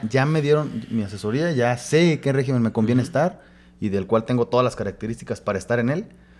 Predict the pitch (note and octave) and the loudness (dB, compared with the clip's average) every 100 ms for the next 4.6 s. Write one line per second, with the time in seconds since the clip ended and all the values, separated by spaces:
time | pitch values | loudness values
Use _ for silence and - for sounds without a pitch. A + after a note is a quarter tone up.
0 | - - - G#2 A2+ A#2 C3 - - - | -20 -10 -6 0 2 4 2 0 -12 -20
1 | - - - G2+ A2 G#2+ A#2+ B2+ A2+ A2+ | -20 -14 -4 -2 0 0 0 2 4 4
2 | A#2+ B2 G#2+ - G2+ G#2 A#2 G#2 A2 A#2 | 4 4 4 0 0 2 2 2 4 4
3 | A2+ - - - - - B2 C3 B2+ B2+ | 4 -4 -20 -20 -12 4 6 6 2 0
4 | C3 - A#2+ D3 - G2 | 0 0 -2 -2 -4 -8